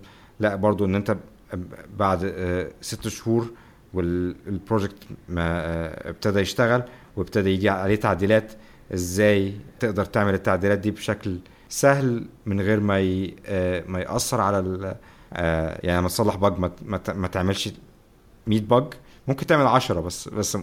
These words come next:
ما تعملش مية. و-، وانت، و-، آه، وانت عمرك افتكر انت يعني ش-، شغال في السبورت، ففاهم القلق بتاع ان انت تلاقي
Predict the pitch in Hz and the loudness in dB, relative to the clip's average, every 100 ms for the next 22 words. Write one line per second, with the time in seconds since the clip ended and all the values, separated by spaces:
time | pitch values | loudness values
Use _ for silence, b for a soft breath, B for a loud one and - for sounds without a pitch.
0 | - 92 87 101 - 101 113 135 151 B | -4 -2 0 0 0 2 2 2 -4 B
1 | B B B B B - - 117 117 117 | B B B B B -14 -2 0 2 0
2 | - 117 117 104 - - 120 123 127 120 | 0 -2 -2 -4 -6 -8 2 4 4 4
3 | 117 - 143 123 127 113 - B B - | 0 -2 0 2 2 0 -2 B B -16
4 | - 98 95 - - - 101 117 - - | -8 -6 -6 -6 -4 -2 0 0 0 -6
5 | - 123 120 - 113 - 120 110 107 - | -2 0 -2 -2 -4 0 0 2 -2 -8
6 | B B B B - 101 92 117 110 92 | B B B B -10 -4 0 2 2 0
7 | - 107 98 98 98 104 113 104 | 0 2 2 0 -2 -2 0 0